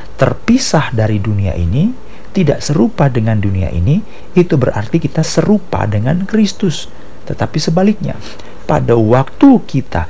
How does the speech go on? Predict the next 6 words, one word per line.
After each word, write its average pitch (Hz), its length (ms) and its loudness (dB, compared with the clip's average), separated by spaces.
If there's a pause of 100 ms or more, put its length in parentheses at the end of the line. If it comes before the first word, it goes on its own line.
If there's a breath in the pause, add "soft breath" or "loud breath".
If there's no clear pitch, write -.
(140)
serupa 196 720 0
dengan 110 240 0
dunia 98 400 0
ini, 208 320 4 (400 loud breath)
kita 110 480 -2 (160)
terpisah 147 800 0